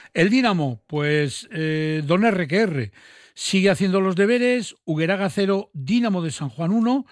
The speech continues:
lo cual le hace que ahora mismo el Dinamo de San Juan tiene catorce puntos de ventaja sobre el Arratia.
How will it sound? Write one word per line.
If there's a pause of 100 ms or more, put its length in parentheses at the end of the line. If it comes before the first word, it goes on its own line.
(280)
lo
cual
le
hace
que
ahora
mismo
el
Dinamo
de
San
Juan (400)
tiene
catorce
puntos
de
ventaja
sobre
el (100)
Arratia.